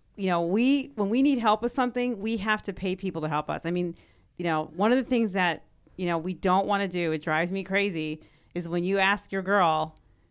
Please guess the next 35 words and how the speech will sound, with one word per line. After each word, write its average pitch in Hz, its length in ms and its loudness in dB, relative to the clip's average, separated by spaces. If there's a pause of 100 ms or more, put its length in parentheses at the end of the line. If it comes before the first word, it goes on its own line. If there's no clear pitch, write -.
to 185 120 -6
help 196 260 0
you 190 120 0
out 175 320 2
and 165 120 -6
not 165 180 -4
pay 165 160 -6
your 151 160 -4
girl. 147 460 -6
Whatever 233 360 6
that 262 200 6
is 262 160 4
you're 214 120 2
asking 208 380 2
for, 151 400 -2
please 269 400 -2
come 202 180 -6
up 190 120 0
with 185 100 -6
some 180 140 -6
money 175 200 0
for 160 120 -10
that 147 160 -4
person 151 340 -6
'cause, 170 500 -6
you 190 120 -8
know, 180 100 -2
she's 254 300 -2
trying 262 220 4
to 214 60 4
make 196 240 0
her 196 120 0
business 185 340 -2
work 170 180 -8
too. - 320 -6